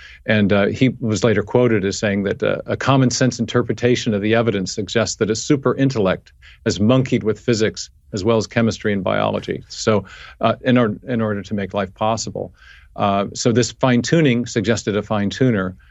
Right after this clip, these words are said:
Uh, there have been contrary, uh, hypotheses, uh, su-, such as the multiverse that's being floated, uh, now and sometimes makes it into popular movies. But one thing that's, um, not commonly known about the multiverse, uh, and that's, that's just the idea that there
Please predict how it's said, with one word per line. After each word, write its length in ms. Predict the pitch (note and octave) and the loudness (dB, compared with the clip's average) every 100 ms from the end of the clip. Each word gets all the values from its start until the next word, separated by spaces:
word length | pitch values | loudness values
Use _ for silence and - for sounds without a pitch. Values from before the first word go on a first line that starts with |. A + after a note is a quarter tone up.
| _ - | _ -2
Uh, 220 | G#2 G#2 G#2 - | 0 0 -4 -2
there 100 | A#2+ | 0
have 60 | A2 | 2
been 220 | A2+ A2 _ - | 0 -2 _ -2
contrary, 600 | D3+ D3 C3+ A2+ G#2+ G#2 | 0 2 2 2 2 2
uh, 220 | G#2 G2+ G2+ - - - - | 0 -2 -8 -14 -20 -20 0
hypotheses, 960 | B2+ - C#3+ C#3 A2 B2+ A2 G#2 - | 0 2 -2 0 -4 -2 -2 -4 -4
uh, 180 | G2+ G2+ | -6 -6
su-, 180 | - - | -8 -8
such 240 | - G#2+ | -8 -6
as 120 | G2 | -6
the 100 | F2 | -2
multiverse 680 | A2 A#2 C3 C3 G#2 G2 F#2 | 0 2 2 0 0 -2 -2
that's 160 | G#2+ - | -8 -4
being 220 | G#2+ F#2+ | -4 -4
floated, 520 | - A2 G#2 F#2 - - - - - | 0 2 2 0 -6 -14 -20 -20 -8
uh, 160 | G#2 G2+ | -2 0
now 300 | G#2 G2+ G2+ | 0 0 0
and 180 | G2 G2+ | -2 -2
sometimes 380 | A2+ G#2+ G2+ | 0 0 0
makes 200 | A2 G2+ | 0 -2
it 80 | G2 | 0
into 160 | G2+ F#2 | 0 0
popular 460 | - G#2+ F#2+ G2 | 0 0 2 0
movies. 420 | G2+ A2 A2 F2+ - | 2 2 2 0 0
But 200 | G#2+ - - - - - | -4 -4 -16 -20 -20 0
one 220 | A#2 A#2 | 0 2
thing 200 | A#2+ A2 | 2 0
that's, 160 | G#2 - | -2 -6
um, 580 | B2 A2+ G#2 A2 - - C#3 | -4 -2 -2 -4 -6 -10 -2
not 260 | C3 - | 0 0
commonly 400 | - B2+ A#2+ G#2+ | 0 2 2 2
known 240 | G#2+ D3+ E3+ | 4 4 4
about 240 | A#2+ G2+ | 2 0
the 60 | G#2 | 0
multiverse, 680 | G2+ G#2 G#2 A2 G#2 - - - - - G#2+ | -2 0 0 2 0 -2 -8 -16 -20 -10 -2
uh, 140 | G#2 | 0
and 280 | A#2+ A#2+ A#2 | 2 2 2
that's, 180 | A#2 A2 | 0 2
that's 220 | B2+ A2+ | 0 2
just 160 | A2+ | 0
the 80 | B2 | 2
idea 200 | A2 A2 | 2 2
that 160 | G2+ G#2 | 0 0
there 300 | G#2+ G2+ | 0 0